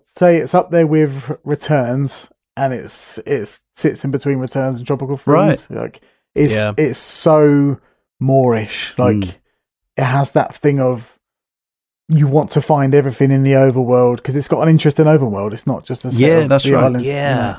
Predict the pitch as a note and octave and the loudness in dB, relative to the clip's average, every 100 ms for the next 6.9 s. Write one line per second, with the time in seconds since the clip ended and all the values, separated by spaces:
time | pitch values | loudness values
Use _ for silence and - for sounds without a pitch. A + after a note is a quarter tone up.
0 | - A#2+ B2 F#3+ E3+ E3+ C#3+ C#3+ C#3 E3 | -10 -4 2 4 4 4 4 4 4 2
1 | C#3 B2+ B2+ B2+ B2 A#2+ A2+ - B2 A#2 | 0 0 2 2 0 -2 -4 -4 -2 0
2 | A#2+ A2+ B2 A#2 A2+ G#2 A#2+ G#2 G#2 A2+ | 2 2 4 2 0 2 4 4 0 0
3 | G#2+ G#2 G2+ G2 G2+ F#2+ F#2+ - - A2 | 0 0 -2 -2 -2 -4 -8 -14 -6 -2
4 | B2 A#2+ A2+ G#2+ A2+ - A2 G2 - G#2 | 0 0 0 0 -2 -2 -6 -6 -6 -6
5 | G2 A#2+ B2+ D3+ D3 C3 C#3+ C#3 G#2 G#2+ | -4 -6 -2 -2 -2 0 0 0 -4 -6
6 | G#2 A#2 G#2 G2+ A2 A2+ A#2+ B2 | -4 -2 -2 -2 -2 0 -2 -2